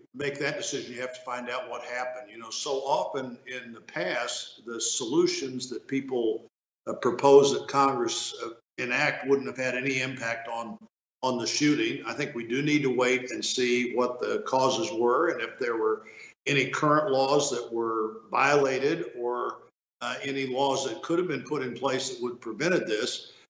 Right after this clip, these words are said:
That is often not the case. Remember the, the terrible Sandy Hook, uh, shooting. Uh, the, uh, shooter and his mother had apparently, uh, done everything that the law would require, and you don't solve that by changing laws or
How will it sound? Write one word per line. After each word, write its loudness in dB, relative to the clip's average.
That 6
is 6
often 2
not -2
the -8
case. -4
Remember -6
the, -6
the -8
terrible -2
Sandy -6
Hook, -4
uh, 0
shooting. 0
Uh, -2
the, 4
uh, 4
shooter 10
and 0
his -2
mother 2
had 0
apparently, -2
uh, 0
done 2
everything 4
that -4
the 2
law 4
would -4
require, 0
and -12
you -12
don't -4
solve 0
that -2
by -2
changing -4
laws 2
or -2